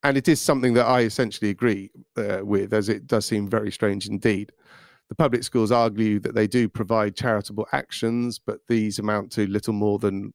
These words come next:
allowing local villagers to use the swimming pool or to grant bursaries, like we mentioned, with reduced fees for some students.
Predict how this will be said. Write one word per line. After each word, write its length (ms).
allowing 380
local 300
villagers 460
to 100
use 200
the 60
swimming 380
pool 320
or 160
to 100
grant 300
bursaries, 520
like 100
we 100
mentioned, 500
with 120
reduced 400
fees 280
for 120
some 240
students. 600